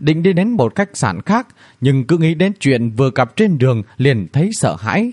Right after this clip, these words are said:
Mặc dù trong mắt cô ta, thần nam cũng chẳng phải là người tốt, nhưng vẫn còn hơn mấy tên vô lại kia.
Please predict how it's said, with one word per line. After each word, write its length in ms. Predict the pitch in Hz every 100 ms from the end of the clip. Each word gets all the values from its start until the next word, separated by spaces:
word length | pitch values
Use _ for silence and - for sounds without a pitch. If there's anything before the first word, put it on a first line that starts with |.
| _ - - -
Mặc 160 | 156 139
dù 160 | 151
trong 220 | 143 214
mắt 140 | 226 233
cô 140 | 208 196
ta, 240 | 196 196 - -
thần 300 | - 120 101
nam 260 | 123 156 151
cũng 280 | 175 196 214
chẳng 280 | 139 95 101
phải 240 | 131 110 123
là 180 | 127
người 220 | 107 104 98
tốt, 280 | 196 240 _ _ -
nhưng 140 | 131
vẫn 140 | 139 180
còn 220 | - 95 73
hơn 360 | 117 117 101
mấy 200 | 127 214 -
tên 200 | 127 95
vô 160 | 107
lại 220 | 98 92
kia. 260 | 90 120